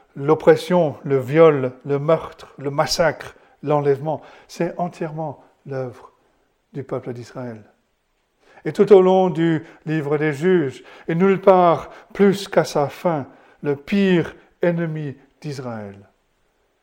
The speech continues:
était Israël. Et si souvent, malheureusement, c'est la même chose pour le peuple de Dieu aujourd'hui. Un commentateur écrit ceci, «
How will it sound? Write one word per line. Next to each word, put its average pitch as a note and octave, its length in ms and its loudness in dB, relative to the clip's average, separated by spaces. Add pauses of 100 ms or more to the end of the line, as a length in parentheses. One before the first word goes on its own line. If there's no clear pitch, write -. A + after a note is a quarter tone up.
(400)
était C3 320 -8
Israël. A2 680 -12 (1600)
Et D3 80 -4
si D#3+ 200 -2
souvent, D3+ 400 -2
malheureusement, C#3+ 680 0 (380)
c'est - 160 -2
la D3+ 120 4
même D#3+ 180 0
chose C#3+ 400 4
pour D3 420 2
le C#3+ 100 0
peuple C3+ 440 0
de C3+ 140 -4
Dieu C3 280 -4
aujourd'hui. A#2+ 520 -6 (1000)
Un B2+ 120 -6
commentateur B2+ 880 -4
écrit C3+ 220 -8
ceci, « C#3 440 -8